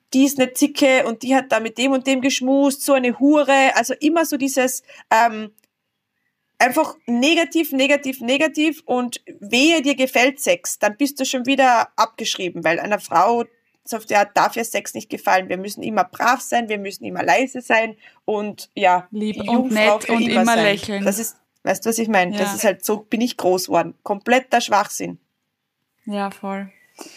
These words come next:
Speaker 2: Wahnsinn. Also ich könnte, glaub ich, stundenlang drüber reden. Ich habe auch letztes Jahr zum Geburtstag von einer Freundin das Buch bekommen,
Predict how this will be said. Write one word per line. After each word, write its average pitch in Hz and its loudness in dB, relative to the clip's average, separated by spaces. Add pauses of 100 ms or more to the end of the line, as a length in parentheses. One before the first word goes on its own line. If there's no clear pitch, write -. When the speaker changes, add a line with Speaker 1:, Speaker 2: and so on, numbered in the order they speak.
(420)
Speaker 2:
Wahnsinn. 220 0
Also 233 0
ich 240 -6
könnte, 247 -2
glaub 240 2
ich, 233 -6
stundenlang 240 0
drüber 208 -4
reden. 202 -2
Ich 220 -2
habe 220 -2
auch - -6
letztes 226 -4
Jahr 226 -2
zum 233 -4
Geburtstag 233 -4
von 226 -2
einer 214 0
Freundin 214 0
das 226 -4
Buch 247 -4
bekommen, 220 -2